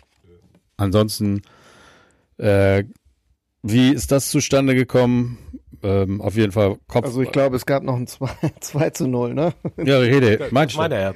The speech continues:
Speaker 3: bis zur sechzigsten Minute.
Speaker 2: Ja, aber das war in der fünfundvierzigsten.
Speaker 1: Das zwei zu null?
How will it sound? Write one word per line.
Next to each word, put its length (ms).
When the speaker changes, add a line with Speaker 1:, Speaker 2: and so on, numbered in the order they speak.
Speaker 3:
bis 100
zur 120
sechzigsten 460
Minute. 340
Speaker 2:
Ja, 140
aber 120
das 200
war 240
in 80
der 120
fünfundvierzigsten. 880
Speaker 1:
Das 180
zwei 200
zu 140
null? 220